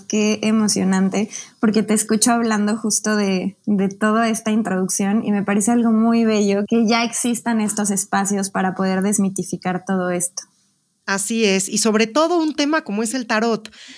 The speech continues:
Speaker 2: No sé por qué, pero, y seguramente te ha pasado, que el ser humano relaciona el tarot con brujería, con magias negras, pero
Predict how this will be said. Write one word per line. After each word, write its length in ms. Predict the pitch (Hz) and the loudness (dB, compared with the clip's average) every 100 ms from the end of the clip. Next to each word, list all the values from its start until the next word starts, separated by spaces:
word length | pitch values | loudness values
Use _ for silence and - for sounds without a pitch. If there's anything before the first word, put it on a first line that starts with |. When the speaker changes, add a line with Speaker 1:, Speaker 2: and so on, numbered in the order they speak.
| - | -12
Speaker 2:
No 160 | 233 285 | -6 -4
sé 160 | 277 339 | -2 -2
por 400 | 330 277 - - | 0 -2 -4 -2
qué, 200 | 254 240 | 0 0
pero, 520 | 247 233 220 214 202 - | 2 2 2 2 0 -6
y 120 | 214 | -4
seguramente 600 | - 220 254 233 202 196 202 | 0 2 2 2 0 -2 -2
te 100 | 196 | -4
ha 100 | 196 | -2
pasado, 520 | 185 - 180 190 190 | -6 -2 0 0 -2
que 380 | 185 175 170 - | -2 -2 -2 -6
el 120 | 220 208 | -6 -2
ser 200 | 240 240 | 0 2
humano 360 | 240 226 220 | 2 2 2
relaciona 460 | 208 190 180 202 196 | 0 0 -2 -2 -2
el 80 | 196 | 0
tarot 400 | 180 180 180 - | 0 0 -2 -2
con 220 | 220 208 | 0 2
brujería, 580 | 208 214 202 185 185 185 | 2 0 -2 0 0 0
con 220 | 208 196 | 0 0
magias 360 | 196 190 190 180 | -2 -2 -4 -2
negras, 480 | 185 175 185 180 - | -2 0 0 -2 -6
pero 440 | 208 202 196 - | -4 -2 -2 -6